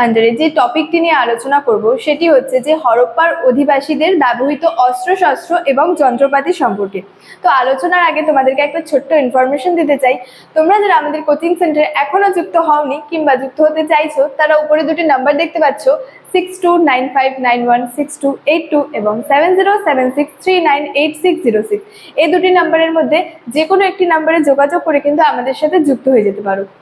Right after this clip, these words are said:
তো দেরি না করে আজকে টপিক সম্পর্কে আলোচনা শুরু করছি।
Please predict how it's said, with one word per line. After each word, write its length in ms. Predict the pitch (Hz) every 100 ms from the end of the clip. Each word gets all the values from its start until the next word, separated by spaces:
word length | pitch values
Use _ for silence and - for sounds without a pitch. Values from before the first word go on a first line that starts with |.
| -
তো 60 |
দেরি 300 | 330 302 320
না 140 | 349 339
করে 180 | 349 349
আজকে 260 | 285 -
টপিক 340 | 269 254 320 330
সম্পর্কে 380 | 320 302 311
আলোচনা 440 | 311 233 233 262 349
শুরু 240 | - 220
করছি। 360 | 202 196 -